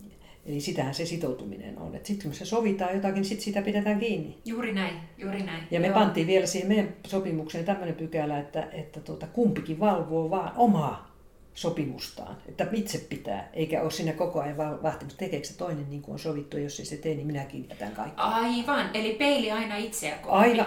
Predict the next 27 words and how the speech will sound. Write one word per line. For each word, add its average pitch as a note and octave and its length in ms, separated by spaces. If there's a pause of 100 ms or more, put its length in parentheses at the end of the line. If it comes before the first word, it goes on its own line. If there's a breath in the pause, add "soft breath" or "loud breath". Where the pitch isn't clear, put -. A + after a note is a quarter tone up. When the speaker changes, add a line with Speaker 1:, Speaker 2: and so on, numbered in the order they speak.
Speaker 1:
aina A3+ 280
itseään G3 400
kohti, D3+ 220
ja D#3 60
jos G3 180
sitten - 280
näkee, A#3 280
että G#3+ 180
toinen G#3+ 320
ei A3+ 120
ollenkaan F3 480
pidä D3+ 200
sitä D#3 180
sopimusta, F3+ 440
sitten A3+ 280
pitää D3 240
se F3 160
sopimuksen G#3+ 520
kohta G#3 260
purkaa G#3 400
ja F#3 80
katsoa G#3 380
uudelleen, D3+ 480
että C#4 120
Speaker 2:
Juu, G#3+ 80
juu, A#3 80
Speaker 1:
mitä G#3+ 120